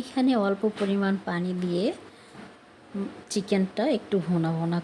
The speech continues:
করব। প্রায় হয়ে গেছে, দেখতেই পাচ্ছেন। অনেক বেশি সময় নিয়ে রান্না করলে রান্নার টেস্ট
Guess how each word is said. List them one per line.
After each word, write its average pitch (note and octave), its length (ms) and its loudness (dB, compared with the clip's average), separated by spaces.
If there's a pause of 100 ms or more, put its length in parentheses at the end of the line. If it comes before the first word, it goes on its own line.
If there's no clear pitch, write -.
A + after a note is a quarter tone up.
করব। F3+ 260 0 (1700)
প্রায় F#3+ 320 0
হয়ে F3+ 220 2 (100)
গেছে, F3+ 300 -4 (240)
দেখতেই F3+ 400 -4
পাচ্ছেন। F3+ 440 -2 (1400)
অনেক A3 240 2 (140)
বেশি A#3 280 2 (140)
সময় A#3 340 6
নিয়ে A3 180 6
রান্না E3+ 360 2 (100)
করলে F3 260 0 (160)
রান্নার F3+ 400 2 (120)
টেস্ট E3+ 400 0